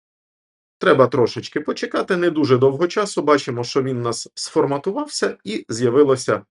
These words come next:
мітка Docker диск. Наступним кроком, який потрібно буде зробити, і тут немає значення, чи це буде віртуальне середовище для C H R, чи це буде ваш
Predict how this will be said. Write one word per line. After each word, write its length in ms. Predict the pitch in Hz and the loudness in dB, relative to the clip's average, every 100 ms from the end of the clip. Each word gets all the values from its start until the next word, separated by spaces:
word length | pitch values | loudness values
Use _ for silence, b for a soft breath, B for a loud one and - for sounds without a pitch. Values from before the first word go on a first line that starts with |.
| - | -8
мітка 440 | 135 131 - 101 - | -6 -4 -2 -2 -2
Docker 320 | 110 104 95 | -2 -2 -6
диск. 320 | 92 - - _ B B B B 113 | -8 -12 -16 _ B B B B -2
Наступним 540 | 120 - 262 233 143 | -2 -2 -6 -2 -2
кроком, 560 | 123 90 - 101 160 185 | -2 -4 -2 -4 -4 -6
який 300 | 110 110 143 | -6 -4 -4
потрібно 440 | 135 127 139 127 110 | -2 -2 -2 -2 -2
буде 200 | 110 110 | 0 0
зробити, 420 | 113 101 113 107 | 2 2 2 2
і 40 | |
тут 200 | 95 95 | -6 -8
немає 320 | 120 123 101 | -2 0 0
значення, 460 | 92 101 90 - 87 | -2 -6 -8 -8 -10
чи 160 | - - | -10 -12
це 140 | - | -6
буде 220 | 104 101 95 | -4 -4 -2
віртуальне 560 | 104 - 113 110 104 | -2 0 0 0 -2
середовище 840 | 92 95 95 101 92 90 - 95 - | -4 -4 -2 -2 -2 -4 -6 -6 -6
для 380 | - 95 101 101 | -10 -10 -4 -2
C 260 | 98 - | -2 -4
H 380 | 95 98 - 92 87 | -2 -2 -4 -6 -6
R, 80 | |
чи 180 | 90 - | -8 -12
це 160 | - 101 | -8 -8
буде 240 | 101 98 | -4 -2
ваш 260 | 98 101 | 0 -2